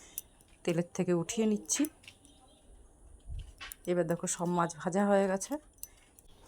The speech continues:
যে তেলটা আছে, তেলের মধ্যে সম্বাদ দিয়ে দেবো। সামান্য একটু জিরে আর একটা শুকনো লঙ্কা দুই ভাগ করে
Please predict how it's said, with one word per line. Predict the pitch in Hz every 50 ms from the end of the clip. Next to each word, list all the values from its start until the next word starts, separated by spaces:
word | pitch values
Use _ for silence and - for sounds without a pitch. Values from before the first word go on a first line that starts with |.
| - - - - - - 170
যে | 196 196 -
তেলটা | - 175 165 151 - - 185 170
আছে, | 160 - - 202 269 - - -
তেলের | - 165 160 160 160 160
মধ্যে | 156 160 233 254 - -
সম্বাদ | 202 165 143 139 127 117 -
দিয়ে | 135 131 123
দেবো। | 127 123 123 135 - - - - - - - - - - -
সামান্য | - 160 170 175 170 170 175 170
একটু | - - - 175 156
জিরে | - 180 185 233 320 349 - - - - - 156
আর | 156 175 - - - - - - - - _ _ - - 156
একটা | - - - - - -
শুকনো | - - - 170 170 160 170
লঙ্কা | 170 175 175 - 403 - - 196
দুই | 190 185 170 156
ভাগ | 143 160 - - -
করে | - -